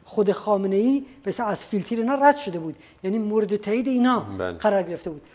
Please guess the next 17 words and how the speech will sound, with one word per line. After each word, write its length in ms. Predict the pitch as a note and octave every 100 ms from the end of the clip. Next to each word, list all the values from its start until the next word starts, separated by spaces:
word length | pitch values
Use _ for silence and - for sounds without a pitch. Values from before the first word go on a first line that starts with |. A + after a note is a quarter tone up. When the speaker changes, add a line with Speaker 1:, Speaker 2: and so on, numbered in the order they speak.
| -
Speaker 1:
حالا 200 | - A#3+
این 280 | C#4 C#4 D4
وقتی 240 | C4 C4
که 300 | A#3+ C4 C4 B3+ - -
همین، 380 | A#3 B3 B3
اه، 240 | A3+ G3+ G3 - - - _ _ G#3 F#3
چهارده 420 | - F#3+ F#3 A3
فروردین 680 | A3 G3 F3+ F#3 E3+ G#3 G3 - - -
مصاحبه 420 | F#3+ - G3 A3
کرده 280 | A#3+ G3+ F#3
با 160 | F3+ F3
سایت 380 | - F#3+ F#3
خبر 340 | F#3+ - F#3+ G3
آنلاین، 440 | G#3 G#3+ B3+ C#4 - - -
وقتی 240 | B3 - A3+
ازش 260 | G#3 F3
می‌پرسن 520 | A3 G#3+ G#3 G#3 G3+